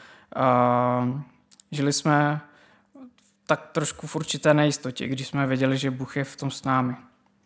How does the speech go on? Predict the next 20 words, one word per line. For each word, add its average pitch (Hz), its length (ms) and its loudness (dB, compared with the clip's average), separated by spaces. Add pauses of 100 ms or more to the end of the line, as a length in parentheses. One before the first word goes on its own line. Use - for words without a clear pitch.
(1040)
A 143 80 4
věci 156 240 2
se 185 120 4
postupně 180 440 2
dařily 170 480 6
a 123 160 2
stíhaly 160 380 4
se 160 160 2
v - 80 -4
termínu 170 500 4
a 156 60 6
pokud 156 360 -6
ne, 156 240 6
tak 151 200 -4
vždycky 143 460 -6
nějakým 151 360 0
zázrakem 143 600 4
se 143 160 -6
to 135 160 -6
podařilo. 127 580 -6